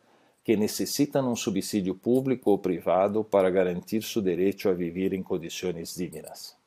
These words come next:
Y finalmente, el tercer grupo son las familias que pueden pagar parte del servicio, pero sus ingresos no son suficientes para hacer todos los arreglos que su vivienda necesita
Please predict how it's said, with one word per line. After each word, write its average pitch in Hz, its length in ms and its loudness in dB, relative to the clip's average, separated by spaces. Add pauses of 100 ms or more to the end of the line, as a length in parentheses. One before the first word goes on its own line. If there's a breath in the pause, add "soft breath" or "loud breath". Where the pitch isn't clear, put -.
(380 soft breath)
Y 139 80 4
finalmente, 123 760 6 (300 loud breath)
el 117 140 4
tercer 113 400 6
grupo 127 320 2
son 127 180 -2
las 123 160 -4
familias 110 540 0
que 101 120 -4
pueden 139 460 6
pagar 92 400 2
parte 90 340 -2
del 90 140 -2
servicio, 82 720 -8 (400 soft breath)
pero 104 240 6
sus 123 280 0
ingresos 101 640 0
no 131 260 4
son 120 300 -2
suficientes 101 760 -4
para 87 200 2
hacer 101 320 0 (160)
todos 123 360 6
los 101 200 4
arreglos 98 520 0
que 95 120 -4
su - 160 -4
vivienda 92 440 -2
necesita - 800 -4